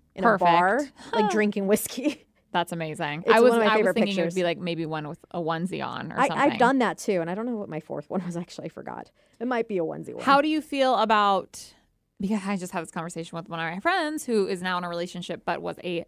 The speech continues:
Speaker 2: Tinder whore.
Speaker 1: Tinder whore. Hold on.
Speaker 2: Like,
Speaker 1: Ugh, I'm trying to show my phone.
Speaker 2: <laughs> like, like, three dudes a week different.
Speaker 1: Hell yeah.
Speaker 2: Like, Tinder slut.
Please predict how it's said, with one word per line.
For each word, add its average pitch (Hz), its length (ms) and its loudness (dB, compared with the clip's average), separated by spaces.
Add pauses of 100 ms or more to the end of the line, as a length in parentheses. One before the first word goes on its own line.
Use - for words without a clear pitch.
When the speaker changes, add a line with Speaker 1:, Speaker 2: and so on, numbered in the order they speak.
Speaker 2:
Tinder 247 720 2 (160)
whore. 208 1500 6
Speaker 1:
Tinder 240 480 2
whore. 202 420 0
Hold 165 120 -12
on. - 40 -20
Speaker 2:
Like, 214 440 -8 (160)
Speaker 1:
Ugh, 480 640 -20 (480)
I'm 311 60 -20
trying 381 200 -16
to 415 60 -20
show 440 140 -12
my 440 140 -12 (920)
phone. 302 120 2
Speaker 2:
<laughs> - 40 -12
like, 226 240 -2 (240)
like, 208 300 0 (580)
three 262 200 -2
dudes 220 200 0
a 202 60 0
week 196 220 -2
different. 143 420 -4
Speaker 1:
Hell 262 240 -2
yeah. 339 100 -4 (140)
Speaker 2:
Like, 190 220 -2
Tinder 202 480 -2 (100)
slut. 403 1000 2